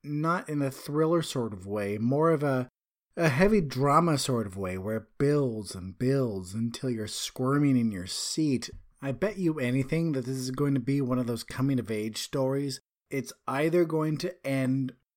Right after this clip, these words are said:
with just a sort of feeling that the main character did learn something, but it's gonna be kind of open-ended.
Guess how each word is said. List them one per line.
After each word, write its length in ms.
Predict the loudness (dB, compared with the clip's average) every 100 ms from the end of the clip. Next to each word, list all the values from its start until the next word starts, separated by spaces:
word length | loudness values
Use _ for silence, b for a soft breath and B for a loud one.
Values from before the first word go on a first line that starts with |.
| -10
with 640 | -2 0 0 -2 -6 -16 -10
just 400 | -2 0 0 -4 -8
a 520 | -2 0 0 0 -2 -6 _ _ -10 -6
sort 360 | -2 4 4
of 260 | 4 0 -6 -2
feeling 340 | 4 4 4
that 140 | 0 0
the 80 | 0
main 320 | 2 2 0
character 560 | 0 0 0 0 -4
did 340 | -4 -2 -2 0
learn 400 | 0 0 2 0
something, 640 | -2 -2 -2 -2 0 0
but 120 | 0
it's 140 | -2 -4
gonna 220 | -2 0
be 100 | -2
kind 460 | -4 -6 -2 0
of 100 | 0
open-ended. 720 | -4 -8 -6 -6 -4 -6 -8